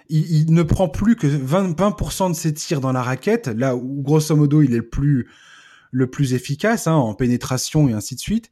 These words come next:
Et il prend quarante-quatre pour cent de ses tirs, euh, à mi-distance. Ce qui est un des tirs les plus, euh, les moins efficaces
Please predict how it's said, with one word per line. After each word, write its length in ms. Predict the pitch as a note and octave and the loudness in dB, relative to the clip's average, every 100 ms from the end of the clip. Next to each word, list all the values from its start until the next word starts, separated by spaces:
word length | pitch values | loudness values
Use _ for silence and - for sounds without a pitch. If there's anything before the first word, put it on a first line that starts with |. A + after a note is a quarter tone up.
| _ _ _ | _ _ _
Et 80 | - | 0
il 80 | D#3 | 2
prend 220 | D3+ F#3 | 2 0
quarante-quatre 580 | D3 G#3+ F#3 E3 F3 E3+ | 0 0 0 0 -2 -2
pour 120 | D#3 | -4
cent 140 | - D#3+ | 0 0
de 60 | |
ses 180 | D3+ C#3+ | 0 -2
tirs, 400 | - E3+ F#3+ - - | -2 -6 -6 -8 -10
euh, 360 | B2+ A#2 A2+ A2+ - | -6 -4 -4 -6 0
à 120 | C#3+ | 4
mi-distance. 800 | D3 C3+ C3 - A2 - - _ _ _ _ _ | 4 2 -4 -4 -6 -6 -14 _ _ _ _ _
Ce 120 | - - | -16 -14
qui 240 | - B2 | -4 0
est 40 | |
un 120 | C3+ B2+ | 2 2
des 120 | A#2 | -2
tirs 280 | - D#3 C#3+ | -4 -2 0
les 120 | A#2 | 0
plus, 380 | - C#3 D3 B2 | -2 0 2 2
euh, 180 | G#2+ G2+ _ _ _ _ - | -2 -8 _ _ _ _ 0
les 100 | C3+ | 4
moins 280 | C#3+ E3+ F3+ | 6 6 4
efficaces 800 | D3+ D3 C3 - C#3+ D3 - | 2 -2 -4 0 0 0 -4